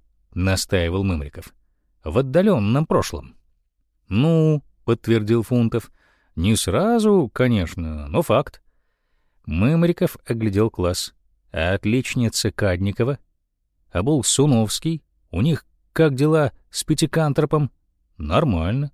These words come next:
сообщил Олег. "Общий предок". "А сам ты?" прищурился хитрый Мымриков. "Сам-то ты,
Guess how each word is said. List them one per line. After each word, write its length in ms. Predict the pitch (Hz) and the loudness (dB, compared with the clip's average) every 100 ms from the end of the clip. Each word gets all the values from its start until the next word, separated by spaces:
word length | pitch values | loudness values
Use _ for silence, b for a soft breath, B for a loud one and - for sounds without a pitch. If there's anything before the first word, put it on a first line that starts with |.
| - | -10
сообщил 560 | - 117 107 - 113 | -2 0 0 -2 0
Олег. 300 | 107 107 104 _ _ _ _ _ | 0 -2 -4 _ _ _ _ _
"Общий 340 | - 95 - 196 | -2 -2 0 -2
предок". 460 | 127 92 123 - _ _ _ _ _ | 0 0 -2 -6 _ _ _ _ _
"А 200 | - 170 | -2 0
сам 400 | 214 - 214 104 | 0 2 2 2
ты?" 220 | - 80 - _ _ _ | -2 -8 -10 _ _ _
прищурился 840 | - 92 - - 165 104 90 - 170 | 0 0 0 -2 0 2 0 0 -2
хитрый 460 | - 123 - 131 | -2 -2 2 2
Мымриков. 560 | 104 90 73 - - - _ _ _ _ _ | 2 0 -2 -8 -18 -20 _ _ _ _ _
"Сам-то 640 | - - - 208 190 123 98 | -10 -2 2 4 4 2 -2
ты, 240 | - - | -4 -14